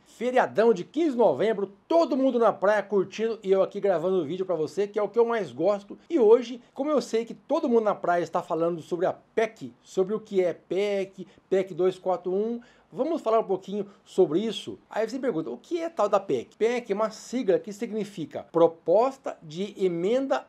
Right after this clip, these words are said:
à Constituição. Constituição, como alguns sabem, é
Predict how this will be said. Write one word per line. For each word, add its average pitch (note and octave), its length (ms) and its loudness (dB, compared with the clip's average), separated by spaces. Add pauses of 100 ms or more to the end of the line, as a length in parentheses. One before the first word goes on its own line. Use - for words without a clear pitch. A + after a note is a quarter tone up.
à G3 120 -4
Constituição. G#3+ 1300 -6 (120)
Constituição, A3 1080 -2 (160)
como A3+ 480 4 (120)
alguns D#3+ 460 -4
sabem, D#3 540 2
é F3+ 260 -2